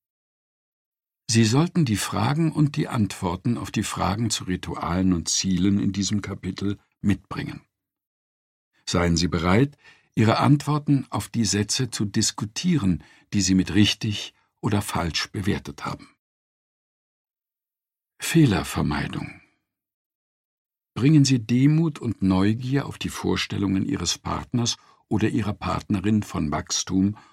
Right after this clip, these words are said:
und Spiritualität mit. Bleiben Sie innerlich offen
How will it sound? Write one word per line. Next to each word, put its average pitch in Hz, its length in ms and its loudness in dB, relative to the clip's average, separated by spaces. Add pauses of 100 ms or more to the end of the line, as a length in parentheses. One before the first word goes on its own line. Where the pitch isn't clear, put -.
(140)
und 92 300 2
Spiritualität 87 1000 -4 (100)
mit. - 340 -6 (1800)
Bleiben 131 300 2
Sie 135 140 2
innerlich 143 480 2
offen - 420 -10